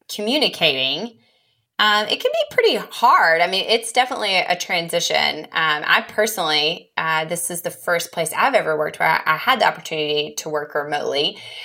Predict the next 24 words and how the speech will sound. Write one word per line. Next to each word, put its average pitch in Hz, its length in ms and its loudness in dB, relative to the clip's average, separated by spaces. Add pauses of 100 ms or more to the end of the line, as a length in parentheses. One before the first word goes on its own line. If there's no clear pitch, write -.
(160)
And 220 120 2
there's 240 200 4 (100)
definitely 214 1160 2
a 175 100 2
transition 156 1120 0
that - 220 -2
has 151 260 2
to 156 60 -4
happen. 147 360 -4
There's 156 160 -2
some 180 240 -8
new 220 300 2
skills, 156 800 2 (100)
um, 156 240 -6
that - 120 -6
can 175 140 -8
really 165 200 2
help - 380 -4
you, 139 420 -2 (420)
um, 147 280 0
as 156 260 0
you 151 120 -4
work 147 500 0 (180)
remotely. 151 760 -4